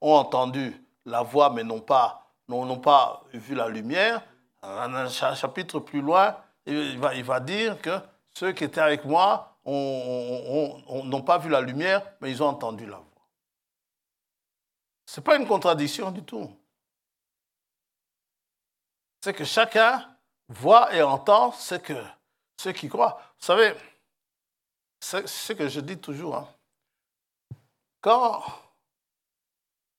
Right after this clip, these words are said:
quelque chose se passe ici, au coin de la rue, vous êtes cinq, six personnes là,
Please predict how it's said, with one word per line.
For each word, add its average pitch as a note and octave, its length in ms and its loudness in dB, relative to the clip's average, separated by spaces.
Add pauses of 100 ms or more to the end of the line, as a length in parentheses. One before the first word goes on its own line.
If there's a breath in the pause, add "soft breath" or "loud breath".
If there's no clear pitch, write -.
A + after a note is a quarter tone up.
(720)
quelque G3 220 -2
chose D#3+ 240 -4
se - 80 -8
passe D3 320 -2
ici, C3 420 -14 (300)
au B2 80 -10
coin C3 240 -4
de G#2+ 100 -10
la F2 120 -6
rue, E2+ 160 -16 (1500 loud breath)
vous C3 260 -8
êtes B3+ 160 -6
cinq, G#3 460 4
six - 300 -4
personnes D#3+ 640 -2
là, D#3 340 -2